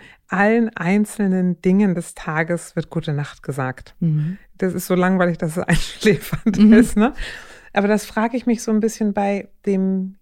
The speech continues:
Speaker 1: Jungen, woran hält er fest und was kann er nicht loslassen?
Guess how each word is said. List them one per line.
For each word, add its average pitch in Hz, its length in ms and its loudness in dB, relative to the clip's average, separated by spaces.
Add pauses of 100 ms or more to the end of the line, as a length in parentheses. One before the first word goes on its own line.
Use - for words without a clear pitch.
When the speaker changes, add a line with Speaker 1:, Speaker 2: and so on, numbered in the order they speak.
Speaker 1:
Jungen, 190 500 0
woran 180 240 -2
hält 180 240 -4
er 165 120 -4
fest - 420 -6
und 175 80 -4
was 175 160 -6
kann 185 160 -4
er 170 80 -2
nicht 170 240 -4
loslassen? 196 800 -6